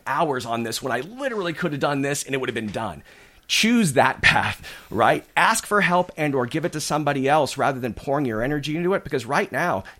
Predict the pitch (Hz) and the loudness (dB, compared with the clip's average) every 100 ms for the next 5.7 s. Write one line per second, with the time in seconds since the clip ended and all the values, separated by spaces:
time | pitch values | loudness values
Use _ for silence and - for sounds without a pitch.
0 | - - 120 247 113 90 87 - 82 82 | -12 -6 -4 -2 -4 -4 -6 -6 -8 -6
1 | 85 73 - 65 - 57 58 - - - | -8 -8 -8 -8 -8 -12 -12 -14 -16 -14
2 | - 190 214 202 131 147 143 127 143 160 | -2 6 6 6 2 0 2 2 2 2
3 | 143 120 - - 139 135 110 135 160 139 | 0 -2 -6 0 2 2 0 0 0 0
4 | 107 117 - _ 101 113 117 113 - - | -2 -4 -8 _ -2 0 2 0 -4 -20
5 | _ _ _ - 127 123 117 | _ _ _ -4 -2 -2 -4